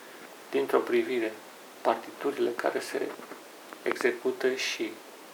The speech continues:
prinde înțelesul marii povești, atunci avem de-a face cu cea mai frumoasă descoperire și cu împlinirea menirii nos-, noastre ca oameni, care suntem creați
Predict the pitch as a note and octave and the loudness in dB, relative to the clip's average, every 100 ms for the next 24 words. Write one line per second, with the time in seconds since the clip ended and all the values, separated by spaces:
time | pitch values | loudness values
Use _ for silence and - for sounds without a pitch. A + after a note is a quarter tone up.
0 | - - - - - - - D3+ A#2 A2+ | -16 -16 -16 -16 -12 0 2 4 2 2
1 | A2 - A#2 A#2+ A#2 - A2+ A2 - - | 0 2 6 6 4 0 0 0 -4 -12
2 | - - - - B2+ A#2+ A2 A#2+ A2+ C3+ | -16 -16 -12 2 4 4 2 -2 -2 -2
3 | C#3 - - - - - - - - A#2 | -2 -8 -12 -16 -16 -16 -14 -4 0 0
4 | - A2+ A#2 - - - - - - - | -2 -4 -4 -6 -8 -10 -16 -18 -16 -16
5 | - - C3+ C3+ A#2+ A2+ - A#2+ - B2+ | -2 8 8 10 6 6 6 4 4 -2
6 | B2 - - - - - - - - - | -6 -12 -16 -16 -16 -16 -14 -4 -2 -4
7 | - - - F3 D3 - A#2+ A#2 A#2+ - | -12 2 4 6 6 4 4 6 6 4
8 | A#2+ B2 - A2 - A2 A#2 A#2 A#2+ - | 0 0 0 0 4 4 4 2 -2 -10
9 | - - - - - - D3 C#3 C#3 C#3+ | -16 -16 -12 -2 0 4 2 4 2 6
10 | D#3 B2 A2 A2+ A2+ A2 A2+ A2 A#2 - | 8 8 6 6 6 6 4 4 2 0
11 | - B2 A#2+ - A#2+ - A2+ - A#2+ A#2+ | 0 4 4 4 2 6 4 6 4 4
12 | C3+ - - - - - - - - - | 0 -6 -14 -16 -16 -16 -16 -16 2 6
13 | A#2+ A2+ - D#3 C3 A2+ G#2+ - A#2+ G#2+ | 8 8 8 6 6 2 2 4 6 8
14 | A#2 - | 6 2